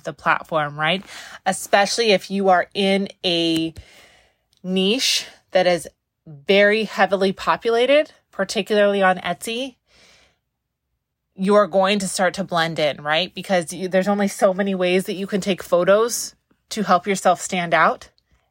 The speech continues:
and you don't have the opportunity to fully brand yourself on this platform. Now, the other thing is fees,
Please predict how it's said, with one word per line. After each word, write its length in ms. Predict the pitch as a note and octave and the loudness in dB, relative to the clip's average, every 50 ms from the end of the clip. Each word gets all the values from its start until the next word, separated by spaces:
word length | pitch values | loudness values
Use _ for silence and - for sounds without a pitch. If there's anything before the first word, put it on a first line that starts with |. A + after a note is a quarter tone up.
| _ _ | _ _
and 200 | - F3+ F#3+ F#3 | -4 -2 -2 0
you 140 | F#3 F#3 F#3 | 0 -2 2
don't 240 | F#3+ G3 G#3 A3 - | 2 2 2 0 -4
have 340 | G3+ - G3+ G3 F#3+ F#3 E3+ | -8 0 2 2 2 2 2
the 120 | F#3 F#3+ | 2 2
opportunity 560 | F#3 F3 E3+ F3 - - G3 F3+ E3+ F3 E3+ | 2 2 0 -4 -10 -10 -10 -8 -8 -10 -10
to 120 | - - E3+ | -10 -12 -14
fully 440 | - - - F#3 F#3+ F3+ F3 F#3 | -16 -14 -4 -2 -2 0 0 -2
brand 400 | D#3+ C#3+ - E3 E3+ E3+ F3 E3+ | -4 -6 -4 -2 -2 -2 -2 -2
yourself 520 | D#3+ D#3+ C#3 - - C#3+ C#3 D3+ - - _ _ _ _ _ _ _ _ _ _ _ _ _ _ _ - _ _ _ - | -4 -6 -4 -2 0 0 0 0 0 -4 _ _ _ _ _ _ _ _ _ _ _ _ _ _ _ -20 _ _ _ 0
on 460 | F3+ F#3 F3 E3+ F3 E3 E3 E3 - _ _ | 2 4 4 4 2 0 -2 -8 -12 _ _
this 380 | F3+ F3+ E3 D3+ - - - - _ _ _ | 0 0 0 0 -4 -8 -12 -14 _ _ _
platform. 560 | - F#3+ F3 - - - - - E3+ E3+ F#3+ _ _ _ _ _ _ _ - _ _ _ _ _ _ _ _ _ _ _ _ _ _ - _ | 0 0 0 2 -2 -10 -12 -12 -14 -18 -20 _ _ _ _ _ _ _ -20 _ _ _ _ _ _ _ _ _ _ _ _ _ _ -8 _
Now, 460 | G#3+ G#3+ G#3+ G#3 G3+ G3+ F#3+ - - _ _ _ _ _ _ _ _ _ _ | 0 2 4 4 4 2 0 -2 -6 _ _ _ _ _ _ _ _ _ _
the 140 | F#3 G#3+ G#3 | 0 2 2
other 280 | E3 A3 A3+ A#3+ B3 | 4 4 2 2 0
thing 220 | B3+ C4+ C4 B3+ B3+ | 0 -2 -6 -6 -6
is 180 | C4 B3 - | -10 -10 -12
fees, 480 | - - G3 F3 F3+ G#3 B3 - - | -10 -8 -8 -6 -6 -8 -10 -12 -16